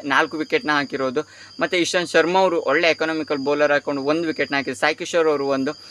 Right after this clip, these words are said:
ಸಿರಾಜ್ ಅವರು ಒಂದು, ಅರ್ಷದ್ ಖಾನ್ ಅವರು ಒಂದು ವಿಕೆಟ್ನ ಹಾಕಿದ್ದಾರೆ ಅಂತಲೇ ಹೇಳ್ಬೋದಾಗಿದೆ. ಸಿರಾಜ್ ಅವ್ರಿಗೆ ಸಿಕ್ಕಾಪಟ್ಟೆ ಹೊಡೆದಿದ್ದಾರೆ, ನಾಲ್ಕು ಓವರ್ ನಲವತ್ತೇಳು ರನ್ ಹತ್ತತ್ರ. ಇದನ್ನು ಟಾರ್ಗೆಟ್ ಹೊರಟಂಥ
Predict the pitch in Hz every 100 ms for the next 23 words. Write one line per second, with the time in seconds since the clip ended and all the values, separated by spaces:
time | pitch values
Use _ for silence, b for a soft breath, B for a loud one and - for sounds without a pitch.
0 | B B - 180 196 185 175 170 170 170
1 | 175 156 - 170 160 160 156 156 156 151
2 | 147 139 143 135 139 139 135 139 139 135
3 | 127 127 123 135 - 170 180 175 165 180
4 | - B - 185 202 196 175 151 151 147
5 | 143 143 160 156 156 151 147 160 143 147
6 | 139 135 131 131 127 143 - B B 151
7 | 180 214 196 170 180 190 180 175 160 175
8 | 170